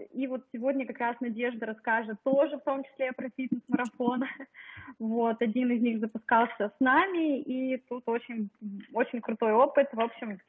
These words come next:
чуть попозже передам слово Надежде. Сейчас давайте разберем, а, какие варианты вообще фитнес-марафона могут быть. А, конечно, там популярный марафон — это похудение. То есть в данном случае, например, Надежда, поправьте, если я вдруг ошибаюсь, это был марафон минус вес.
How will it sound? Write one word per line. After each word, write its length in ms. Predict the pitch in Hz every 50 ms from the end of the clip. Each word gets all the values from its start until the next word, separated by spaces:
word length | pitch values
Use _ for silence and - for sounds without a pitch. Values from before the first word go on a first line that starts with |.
| - -
чуть 140 | - 220 -
попозже 400 | - 226 - 269 254 277 262 247
передам 380 | - 233 220 208 226 240 247 240
слово 160 | - 240 240
Надежде. 520 | 240 247 247 226 262 254 226 214 - - - _ - - - - - _
Сейчас 200 | - 294 302 269
давайте 320 | 269 269 277 285 285 302
разберем, 600 | 277 277 240 233 233 254 285 277 254 226 190 -
а, 320 | - 214 208 208 202 202 202
какие 260 | 202 233 220 311 330
варианты 380 | 294 254 269 262 262 311 339 302
вообще 240 | 247 247 - - 277
фитнес-марафона 680 | 277 277 254 269 277 - 262 233 226 220 285 285 277
могут 260 | 254 247 262 240 262 233
быть. 240 | 220 247 240 - - _ - - - - - - _
А, 640 | - 233 226 220 214 214 214 208 202 202 196 196 190
конечно, 540 | - 262 262 285 359 427 - - 349 320 285
там 200 | - 247 233 220
популярный 580 | - 214 - 254 262 269 294 320 330 330 302
марафон — 420 | 277 247 226 226 - - 294 320 311
это 140 | 277 - 254
похудение. 680 | 226 254 240 - 262 214 214 254 233 226 220 196 185
То 100 | - 214
есть 120 | 202 208 -
в 60 | 220
данном 300 | 262 254 247 233 208 208 _
случае, 300 | - 277 302 294 - 262
например, 460 | 233 214 - 233 226 226 233 240 233 226
Надежда, 420 | 226 214 214 214 220 220 214 220
поправьте, 440 | - 196 - - 233 240 233 _ -
если 320 | 202 208 214 _ - 208 196
я 460 | 214 202 202 196 196 185 180 - - - -
вдруг 240 | - 226 220 - 220
ошибаюсь, 460 | - - 214 202 240 330 359 320 302 -
это 140 | 214 -
был 140 | 202 233 226
марафон 480 | 226 220 208 202 202 - 285 302 320 311 - - - _ -
минус 240 | 262 294 285 277 285 -
вес. 260 | 202 220 190 185